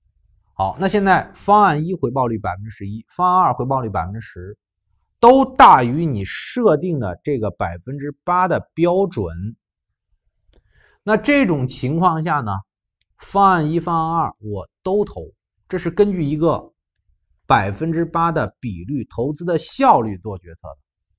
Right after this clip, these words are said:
你只要投资效率、回报率高于百分之八，我都会投资。先投资回报率高的，再投资这个回报率稍微差一点。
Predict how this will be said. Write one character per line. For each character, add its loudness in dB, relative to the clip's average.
你 -4
只 -6
要 2
投 -4
资 -6
效 2
率、 -4
回 -6
报 2
率 -4
高 0
于 -8
百 -2
分 -8
之 -14
八， -4
我 -6
都 -2
会 -2
投 -6
资。 -16
先 2
投 4
资 -2
回 -6
报 -2
率 -4
高 -8
的， -20
再 0
投 -2
资 -8
这 -6
个 -8
回 -10
报 -2
率 -12
稍 -8
微 -8
差 0
一 -12
点。 -14